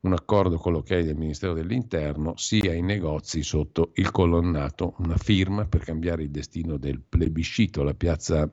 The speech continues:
simbolo di Napoli. Il prossimo tre agosto arriva a Napoli in veste ufficiale il ministro dell'Interno Piantedosi per definire il piano di investimenti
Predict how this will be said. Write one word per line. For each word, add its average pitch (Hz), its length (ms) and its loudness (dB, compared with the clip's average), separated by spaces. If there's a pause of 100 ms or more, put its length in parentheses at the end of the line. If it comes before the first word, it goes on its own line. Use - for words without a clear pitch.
simbolo 90 540 6
di 92 120 4
Napoli. 87 560 2 (600)
Il 92 100 -4
prossimo 95 480 2
tre 120 340 -4
agosto 95 680 -4
arriva 85 500 -2 (140)
a 104 120 0
Napoli 92 440 0
in 76 60 -2
veste 78 200 -4
ufficiale 92 440 0
il 87 60 -2
ministro 82 300 -2
dell'Interno 78 640 0
Piantedosi 80 880 2
per 87 340 2
definire 95 560 0
il 71 100 -4
piano 95 300 0
di 80 120 -2
investimenti 85 840 -4